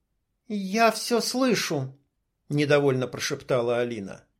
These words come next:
«Заткнитесь уже». «Все, все, принцесса.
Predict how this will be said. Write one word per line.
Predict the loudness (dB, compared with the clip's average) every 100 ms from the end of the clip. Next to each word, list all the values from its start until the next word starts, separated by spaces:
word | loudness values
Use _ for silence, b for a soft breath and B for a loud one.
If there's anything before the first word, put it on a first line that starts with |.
| _ _ _ _ _ -8
«Заткнитесь | 0 0 0 2 2 2 0 -2
уже». | -2 0 -2 -2 -10 _ _ _ _ _ _ _ _
«Все, | -20 0 4 4
все, | 4 2 2
принцесса. | 4 2 0 0 -2 -2 -10 -18